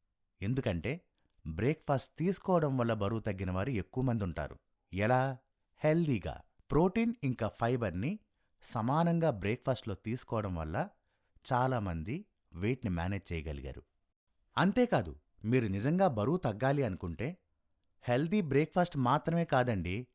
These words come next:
హెల్దీ లైఫ్ స్టైల్ కూడా ఉండాలి. తగినంత నిద్రుండాలి,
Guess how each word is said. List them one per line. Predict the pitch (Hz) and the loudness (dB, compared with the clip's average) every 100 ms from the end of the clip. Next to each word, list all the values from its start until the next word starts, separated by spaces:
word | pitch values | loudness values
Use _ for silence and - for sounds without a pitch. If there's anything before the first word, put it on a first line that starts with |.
| _ - | _ -4
హెల్దీ | 110 123 151 | 0 2 2
లైఫ్ | 117 90 127 - | 2 2 0 0
స్టైల్ | - 143 | 0 0
కూడా | 139 135 | 0 0
ఉండాలి. | 131 92 78 69 - _ _ _ _ _ _ | 0 0 -4 -8 -14 _ _ _ _ _ _
తగినంత | 110 101 101 92 | -2 0 0 0
నిద్రుండాలి, | 90 92 110 135 135 127 135 | 0 0 0 0 2 0 -2